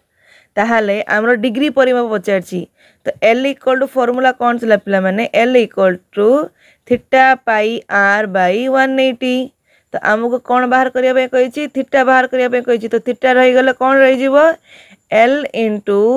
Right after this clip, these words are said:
ୱାନ୍ ଏଇଟି by ପାଇ ଆର୍। ତ ଏଲ୍ର କେତେ ଦେଇଛି? ଟ୍ୱେଣ୍ଟି ଟୁ into ୱାନ୍ ଏଇଟି by ପାଇର ଭ୍ୟାଲୁ କେତେ ପିଲାମାନେ? ଟ୍ୱେଣ୍ଟି ଟୁ ବାଇ ସେଭେନ୍।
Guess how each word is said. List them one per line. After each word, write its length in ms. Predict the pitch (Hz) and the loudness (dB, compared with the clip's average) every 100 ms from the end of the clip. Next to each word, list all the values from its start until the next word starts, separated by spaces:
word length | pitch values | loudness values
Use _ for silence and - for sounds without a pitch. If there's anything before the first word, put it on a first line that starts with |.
| 269 | 2
ୱାନ୍ 320 | 226 233 254 247 | 2 2 0 -2
ଏଇଟି 440 | 226 240 240 254 254 247 | 0 0 -2 -4 -4 -2
by 680 | 202 196 180 185 240 302 - _ _ _ _ - | 0 2 2 0 -2 -4 -12 _ _ _ _ -4
ପାଇ 340 | 214 226 262 - | -2 0 -2 -2
ଆର୍। 360 | 233 240 247 247 _ _ _ _ _ - | 0 0 0 -4 _ _ _ _ _ -14
ତ 40 | - | -2
ଏଲ୍ର 360 | 220 247 262 | 0 2 0
କେତେ 280 | 254 254 262 | 0 -2 -2
ଦେଇଛି? 540 | 240 262 247 - 285 311 | 0 -2 -2 -4 -2 -4
ଟ୍ୱେଣ୍ଟି 520 | - 202 196 196 214 214 - | -2 -2 -2 -2 -2 -2 0
ଟୁ 120 | 254 254 262 262 _ _ _ - | 2 2 0 -4 _ _ _ -4
into 360 | 226 240 240 277 294 | 0 0 0 2 4
ୱାନ୍ 320 | 240 220 226 | 4 2 0
ଏଇଟି 340 | 233 233 240 233 | -2 -2 -4 -2
by 280 | 202 190 196 254 | 0 2 0 -2
ପାଇର 320 | 262 240 233 247 | -2 0 0 0
ଭ୍ୟାଲୁ 260 | 262 254 | 0 -2
କେତେ 240 | 254 254 262 | -2 -2 -4
ପିଲାମାନେ? 560 | 254 254 254 254 277 | -2 -4 -4 -2 -2
ଟ୍ୱେଣ୍ଟି 360 | 311 240 214 220 | -2 -2 0 0
ଟୁ 260 | 220 226 220 | 2 2 2
ବାଇ 440 | 226 233 277 320 _ _ _ _ _ _ | 2 2 0 -4 _ _ _ _ _ _
ସେଭେନ୍। 480 | - 285 277 220 | 0 2 4 2